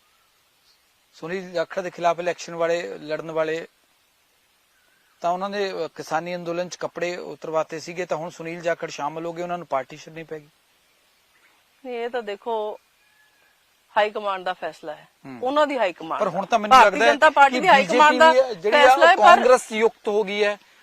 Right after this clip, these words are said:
Speaker 1: ਬਹੁਤ ਸਾਰੇ ਹਜੇ ਤਾਂ ਕਹਿ ਲਓ, ਅ, ਬਲਵੀਰ ਸਿੱਧੂ, ਗੁਰਪ੍ਰੀਤ ਕਾਂਗੜ, ਰਾਜਕੁਮਾਰ ਵੇਰਕਾ, ਇਹ ਹਜੇ ਘਰ ਵਾਪਸੀ ਕਰ ਗਏ, ਨਹੀਂ ਤਾਂ ਮੈਨੂੰ ਲੱਗਦਾ ਜ਼ਿਆਦਾਤਰ ਕਾਂਗਰਸੀ ਨਜ਼ਰ ਆਉਂਦੇ ਸੀਗੇ ਜਦੋਂ ਸੁਨੀਲ ਜਾਖੜ ਆਉਂਦੇ ਸੀ।
Speaker 2: ਬ੍ਰਦਰ, ਮੈਂ ਇੱਕ ਗੱਲ ਕਹੂੰਗੀ
Speaker 1: ਹੂੰ।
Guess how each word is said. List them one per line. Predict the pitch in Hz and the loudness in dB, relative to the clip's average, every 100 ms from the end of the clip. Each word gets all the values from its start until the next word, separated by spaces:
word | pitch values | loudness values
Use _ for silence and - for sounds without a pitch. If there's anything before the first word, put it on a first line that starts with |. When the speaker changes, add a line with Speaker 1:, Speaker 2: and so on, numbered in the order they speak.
| _ | _
Speaker 1:
ਬਹੁਤ | 170 233 | 0 0
ਸਾਰੇ | - 247 226 | 2 2 4
ਹਜੇ | 196 208 | 2 0
ਤਾਂ | 208 226 226 185 160 | 2 4 4 0 -4
ਕਹਿ | 185 196 | 0 2
ਲਓ, | 220 202 - _ _ - 180 | 4 2 -2 _ _ -8 -2
ਅ, | |
ਬਲਵੀਰ | 175 185 208 | -2 -2 -4
ਸਿੱਧੂ, | - 196 180 220 | -6 -8 -6 -6
ਗੁਰਪ੍ਰੀਤ | 190 175 196 185 - | -6 -8 -12 -12 -4
ਕਾਂਗੜ, | 185 190 196 190 190 _ - | -4 0 0 0 -2 _ -2
ਰਾਜਕੁਮਾਰ | 170 170 196 190 180 | 0 0 0 0 0
ਵੇਰਕਾ, | 180 175 196 | -4 -2 -2
ਇਹ | 202 180 | 0 -2
ਹਜੇ | 185 | 0
ਘਰ | 202 180 | 0 2
ਵਾਪਸੀ | 170 165 - 175 | 2 0 -6 -4
ਕਰ | 180 | -4
ਗਏ, | 170 208 - _ 175 | -2 -6 -8 _ -10
ਨਹੀਂ | 196 | -6
ਤਾਂ | 214 220 | -4 -4
ਮੈਨੂੰ | 220 | -2
ਲੱਗਦਾ | 214 202 220 | 0 0 2
ਜ਼ਿਆਦਾਤਰ | 180 180 185 226 | 2 0 0 0
ਕਾਂਗਰਸੀ | 208 196 202 214 - | 2 2 0 -6 -6
ਨਜ਼ਰ | 214 208 208 | -4 -2 -2
ਆਉਂਦੇ | 202 196 | -2 -4
ਸੀਗੇ | 185 208 | -6 -8
ਜਦੋਂ | 196 202 | -6 -6
ਸੁਨੀਲ | - 180 185 | -8 -10 -2
ਜਾਖੜ | 185 175 175 | -2 0 -4
ਆਉਂਦੇ | 170 160 | -6 -10
ਸੀ। | 165 | -14
Speaker 2:
ਬ੍ਰਦਰ, | 208 247 247 285 | -10 -8 -6 -6
ਮੈਂ | 262 233 | -6 -8
ਇੱਕ | 226 | -8
ਗੱਲ | 220 214 | -6 -6
ਕਹੂੰਗੀ | 208 170 180 170 160 - - | -6 -14 -14 -14 -16 -18 -18
Speaker 1:
ਹੂੰ। | 127 | -16